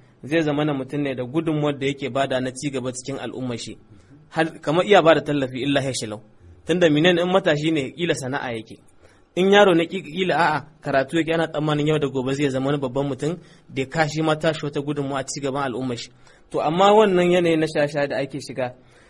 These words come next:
sai ya daƙile wannan gudunmuwar da mutum yake ka a cikin al'ummar shi.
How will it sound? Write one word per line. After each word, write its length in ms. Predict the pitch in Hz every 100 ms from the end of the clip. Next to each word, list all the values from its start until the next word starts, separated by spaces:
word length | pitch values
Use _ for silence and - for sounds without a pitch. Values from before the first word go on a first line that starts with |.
| _
sai 260 | - 185 180
ya 260 | 160 139
daƙile 800 | 123 165 180 185 175 160 160 156 - _ _ -
wannan 320 | 175 165 156
gudunmuwar 420 | 160 160 151 151
da 100 | 151
mutum 240 | 135 135 151
yake 160 | 147
ka 120 | - 139
a 40 |
cikin 200 | 127 131
al'ummar 280 | 131 127 123
shi. 140 | -